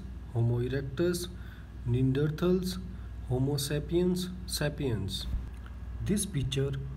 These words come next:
depicts an example of first try by our common ancestor to stand upright and other one warning him of falling down. Let us look at our first stage, that is Ramapithecus.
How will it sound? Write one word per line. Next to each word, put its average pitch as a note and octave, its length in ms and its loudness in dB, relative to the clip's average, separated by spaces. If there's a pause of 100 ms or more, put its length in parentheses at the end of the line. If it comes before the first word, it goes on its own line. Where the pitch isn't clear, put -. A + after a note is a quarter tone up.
(120)
depicts D#3 400 -2
an C3 140 2
example C3 600 0 (180)
of C3 100 -4
first - 360 0
try A#2+ 220 0 (260)
by B2 220 0
our A#2+ 220 -2 (120)
common F3 300 2
ancestor C3+ 640 0 (260)
to B2+ 140 -2
stand C3+ 380 0
upright C3+ 420 0 (640)
and C3 240 -2
other D#3+ 280 4
one D#3+ 300 2 (320)
warning C#3+ 520 2
him C#3 240 2
of C3 200 0 (420)
falling C#3 360 2
down. G2+ 360 0 (1300)
Let G3 240 6
us - 180 2
look B2 220 4
at A#2 140 6 (460)
our B2 180 6
first F#3 320 4
stage, A#2+ 380 4 (340)
that A#2 200 4
is A2+ 240 4
Ramapithecus. A2 960 2